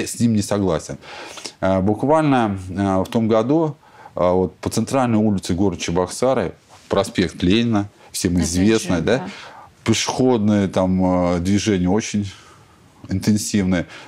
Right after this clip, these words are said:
Speaker 1: интенсивное движение автомобилей.
Speaker 2: Мгм.
Speaker 1: Один молодой человек, а, передвигался на своем автомобиле со скоростью около ста километров в час. Вы можете представить,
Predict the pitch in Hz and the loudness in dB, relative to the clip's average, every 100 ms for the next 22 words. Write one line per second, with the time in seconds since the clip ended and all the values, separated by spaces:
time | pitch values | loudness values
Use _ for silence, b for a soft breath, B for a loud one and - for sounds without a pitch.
0 | - 92 117 - 131 120 110 92 85 82 | -6 0 0 0 0 2 2 2 2 0
1 | 80 90 92 98 85 85 - 85 85 90 | 0 0 0 0 0 -2 -2 -2 0 0
2 | 123 120 202 95 95 - - 101 170 151 | 2 2 0 -2 -6 -6 -4 0 2 4
3 | 127 120 123 107 113 107 135 160 156 B | 4 4 2 0 0 2 2 0 -2 B
4 | B B - 85 85 85 82 80 98 98 | B B 0 2 4 4 2 0 0 0
5 | 104 107 120 123 117 - 92 85 82 85 | 2 2 4 2 2 0 0 0 -2 -4
6 | 90 90 - 90 85 80 - 101 101 120 | -4 -4 -2 -2 0 -2 -4 -2 0 2
7 | 151 139 117 B B B - - 107 - | 2 2 -2 B B B -6 -2 0 -2
8 | - 139 156 143 120 - 104 - 120 135 | 0 2 4 2 -2 0 -2 -2 -4 -2
9 | 107 87 90 92 95 - 76 85 87 147 | -2 -2 -2 -4 -6 -4 -4 -2 0 -2
10 | - 113 - 82 | -2 -6 -2 -2